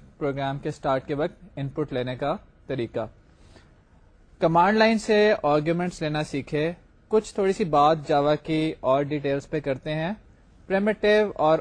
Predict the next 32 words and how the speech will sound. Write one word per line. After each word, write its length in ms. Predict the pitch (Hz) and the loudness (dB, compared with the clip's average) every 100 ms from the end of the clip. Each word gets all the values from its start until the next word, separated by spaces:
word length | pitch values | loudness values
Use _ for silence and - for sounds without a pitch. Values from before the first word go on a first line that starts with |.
| - | 2
object، 520 | 143 143 160 170 - - _ _ _ - | -2 0 0 0 -4 -20 _ _ _ -4
objects 400 | 147 143 147 165 | 0 2 2 0
کے 100 | - | -2
اندر 200 | 156 147 | 0 0
جو 120 | 147 156 | 0 0
difference 440 | 143 - 202 202 | 0 -2 -4 0
Java 260 | 156 135 131 | 2 4 2
میں 140 | 139 | 0
ہے 180 | 139 160 - | -2 -2 -4
اس 180 | 151 | -6
پہ 80 | - | -2
ذرا 260 | 143 135 175 - _ - | 0 2 0 -4 _ -8
بات 280 | 135 120 - | -4 -4 -4
کرتے 240 | 113 - | -12 -12
ہیں۔ 120 | 110 110 - _ _ _ - _ _ _ _ _ _ _ 147 | -12 -12 -14 _ _ _ -20 _ _ _ _ _ _ _ -2
Java 300 | 165 170 233 | 2 4 4
میں 100 | 262 | 2
ہم 60 | |
نے 120 | 254 247 | 2 2
discuss 360 | 220 - 233 | 0 0 -2
کیا 180 | - 196 | 2 2
تھا 140 | 190 | 2
کہ 120 | 214 202 | 0 2
Java 320 | 160 151 170 | 4 4 4
کیونکہ 220 | 180 175 | 0 -2
ایک 180 | 185 170 | -2 0
آبجیکٹ 380 | 143 139 143 170 | 0 0 -2 -2
اورینٹڈ 440 | 156 151 160 156 - - | -2 -2 -2 -2 -4 -14
language 500 | 139 135 151 160 160 | -4 -2 0 0 2
ہے، 160 | 156 156 | 2 2
تو 380 | - 156 147 131 - | 2 0 0 -2 -6
ایک 300 | 135 143 147 | -2 -2 -2